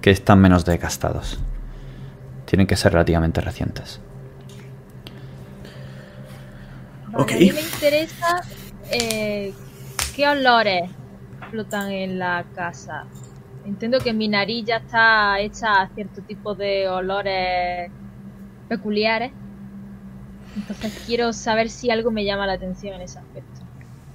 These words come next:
Speaker 1: Bueno, a pesar de,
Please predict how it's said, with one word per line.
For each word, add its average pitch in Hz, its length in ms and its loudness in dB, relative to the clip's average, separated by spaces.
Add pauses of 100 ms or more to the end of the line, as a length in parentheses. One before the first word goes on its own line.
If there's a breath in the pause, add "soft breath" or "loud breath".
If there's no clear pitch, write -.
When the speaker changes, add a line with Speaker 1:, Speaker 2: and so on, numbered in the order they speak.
(880)
Speaker 1:
Bueno, 117 340 10
a 95 80 10
pesar 110 340 10
de, 104 880 12